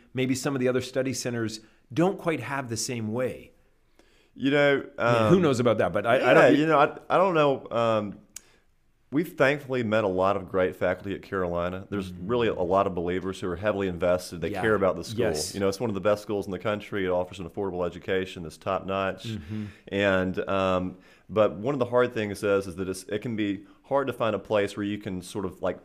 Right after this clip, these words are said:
Speaker 2: fairly talk about your faith on campus as a faculty. But we can easily,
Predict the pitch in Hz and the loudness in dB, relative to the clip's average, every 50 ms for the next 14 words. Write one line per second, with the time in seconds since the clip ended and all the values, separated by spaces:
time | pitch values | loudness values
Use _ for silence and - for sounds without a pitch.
0 | - - - - - 113 107 107 107 110 107 101 98 95 92 87 - - - 113 | -20 -20 -18 -8 -2 0 2 2 2 2 0 0 0 -2 -2 -4 -6 -6 0 2
1 | 101 98 101 104 82 87 92 87 87 85 - 80 85 85 - - 85 82 82 80 | 2 2 2 -2 -4 -2 0 2 0 0 -2 -4 -10 -10 -8 -4 -2 -2 -2 -2
2 | 73 - - 82 82 82 - 95 82 82 - 78 - - 73 82 82 - 82 76 | -4 -6 -8 -8 -8 -8 -8 -8 -8 -6 -8 -10 -12 -12 -12 -12 -8 -6 -6 -6
3 | 80 - - - - - - - - - - - - _ _ - 156 156 147 127 | -6 -8 -12 -16 -16 -16 -18 -18 -20 -20 -20 -20 -20 _ _ 0 4 4 4 4
4 | 90 101 123 139 143 139 123 110 - - 117 123 127 117 113 101 107 101 95 92 | 2 0 -2 -2 0 0 -2 -2 -2 -2 -2 -2 -4 -4 -4 -2 0 0 0 0
5 | 95 | -2